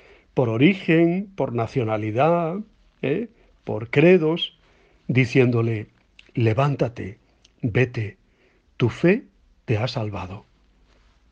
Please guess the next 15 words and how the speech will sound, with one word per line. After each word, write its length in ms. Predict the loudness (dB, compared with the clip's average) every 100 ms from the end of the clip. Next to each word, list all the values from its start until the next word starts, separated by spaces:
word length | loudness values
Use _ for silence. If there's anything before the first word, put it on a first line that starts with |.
| _ _ -6
Aquí 260 | -2 0
también 540 | 4 4 6 4 4 -10 -20 -20 -20 _
nos 160 | 0 4
podemos 480 | 4 6 4 2
identificar 760 | 2 2 2 -2 -4 2 2 4
mucho 300 | 2 2 2
más 420 | 2 2 -2 -18 _ _ _ _ _ _ _
con 180 | -2 -2
este 260 | 2 4
leproso 600 | 4 4 2 2 -2 -6 _ _ _ _ _
que 120 | 0
da 100 | 0
gracias 480 | 2 0 2 0 0
a 60 | -2
Jesús 500 | -2 0 -2 -2